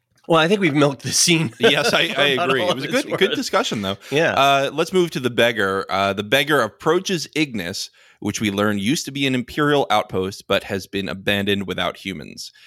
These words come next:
Speaker 2: The atmosphere causes the beggar to shut down and leaves Salvor with few controls, but she manages to crash land on the planet without injuring the crew. Salvor says she saw someone while they descended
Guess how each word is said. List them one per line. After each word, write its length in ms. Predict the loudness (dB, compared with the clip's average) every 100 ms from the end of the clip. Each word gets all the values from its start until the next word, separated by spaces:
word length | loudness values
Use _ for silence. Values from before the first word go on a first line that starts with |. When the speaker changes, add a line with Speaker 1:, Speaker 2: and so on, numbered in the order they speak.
| -20 _ _ _ _ _ _
Speaker 2:
The 320 | -4 0 2 2
atmosphere 720 | -2 -2 -4 -4 0 2 2
causes 600 | 2 -2 -2 0 -2 -2
the 80 | -4
beggar 260 | -2 -2 -2
to 80 |
shut 280 | -2 -4 -4 -2
down 360 | 0 0 -2 -4
and 220 | -6 -6
leaves 260 | -6 -8 -6
Salvor 400 | 0 0 2 -2
with 140 | -4
few 240 | -6 -6
controls, 580 | -4 -8 -6 -8 -8 -12
but 160 | -10 -8
she 120 | -6
manages 440 | -2 -2 -2 -4 -6
to 80 |
crash 400 | -4 0 2 0
land 320 | 0 0 2 0
on 100 | -2
the 60 |
planet 380 | -2 -4 -4 -4
without 240 | -4 -4 -4
injuring 440 | -8 -6 -6 -8
the 60 | -12
crew. 380 | -8 -6 -6 -10 _ _ _ _ _
Salvor 540 | -2 2 2 2 -2 -4 -16 -10
says 440 | -2 2 2 2
she 140 | -4
saw 300 | -2 0 2
someone 420 | 0 -2 -2 -2 -2
while 180 | -4 -2
they 120 | -4
descended 640 | -6 -6 -4 -2 -2 -4